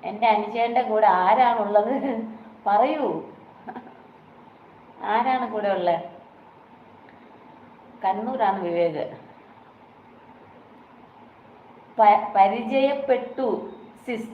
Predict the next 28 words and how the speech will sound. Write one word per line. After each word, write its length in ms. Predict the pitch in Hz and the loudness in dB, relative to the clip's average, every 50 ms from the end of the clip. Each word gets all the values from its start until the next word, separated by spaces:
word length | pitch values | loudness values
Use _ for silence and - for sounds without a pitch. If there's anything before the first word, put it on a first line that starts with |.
| 214 | 0
ആ, 20 | 214 220 220 | 2 4 4
അതെ, 180 | 226 226 285 269 247 254 | 4 2 4 4 4 4
അതെ, 140 | 247 247 226 214 | 4 6 6 6
അതെ, 140 | 208 208 190 - - - - - - - - - - 214 | 4 4 -2 -4 -6 -10 -16 -20 -20 -20 -20 -10 -8 -6
എനിക്ക് 200 | 240 277 254 240 | -4 0 2 4
ഓർമ്മയുണ്ട്. 320 | 233 247 247 240 214 214 214 220 | 4 4 4 4 0 0 4 4
കണ്ണൂർ 260 | 220 220 240 262 285 294 285 | 4 4 4 0 -2 0 0
എന്ന് 120 | 269 262 262 | 0 0 2
ഞാൻ 100 | 262 247 247 | 2 0 2
ഇതേ 120 | 233 254 277 302 302 269 | 2 0 0 0 0 0
സെന്റൻസ് 260 | 247 240 247 247 254 262 | 0 0 0 -2 -2 -4
ഒക്കെ 100 | 254 254 - | -4 2 4
പറഞ്ഞു 240 | 208 214 220 214 214 196 | 4 4 4 0 0 -4
ഇല്ലേ? 140 | 190 202 214 208 | -2 0 0 0
അന്ന്, 180 | 214 220 226 247 247 240 - - - 226 | 0 0 -2 -4 -4 -4 -8 -8 -8 -6
അന്ന് 140 | 240 262 262 233 | -4 -4 -4 -2
ഇതേ 140 | 220 226 247 254 247 214 | 0 0 0 0 -2 -4
സെന്റൻസ് 280 | 208 202 208 208 208 202 | -4 -4 -6 -6 -4 -4
ഞാൻ 100 | 190 185 185 175 | -4 0 0 0
പറഞ്ഞു. 240 | 165 160 160 - - - - - - - - - - - - - 151 - - - - - - - - - - - 220 - 254 247 - - - - - - - - 226 | 0 0 -4 -8 -12 -16 -20 -20 -20 -20 -20 -20 -20 -20 -20 -20 -20 -20 -20 -20 -20 -20 -20 -20 -20 -20 -20 -20 -8 -4 -4 -4 -4 -6 -12 -18 -20 -14 -6 -4 -2
അനുജൻ്റെ 400 | 220 226 220 269 277 285 311 311 - | -2 -2 0 2 4 4 4 4 4
കൂടെ 140 | 262 269 277 269 | 4 4 6 6
ഉള്ളത് 180 | 254 262 269 262 233 | 6 6 4 4 4
മാവേലി 400 | 220 220 226 220 254 285 277 277 254 | 4 4 6 6 4 2 4 2 2
ആയിരിക്കും 300 | 233 226 226 220 226 233 226 | 2 2 0 -2 -2 -2 2
എന്ന് 100 | 226 214 202 | 4 4 4
പറയുന്നുണ്ട് 380 | 196 196 196 190 185 180 185 185 | 4 2 2 0 2 2 2 2
പ്ലെയർ. 240 | 185 185 185 180 180 | 2 2 2 2 2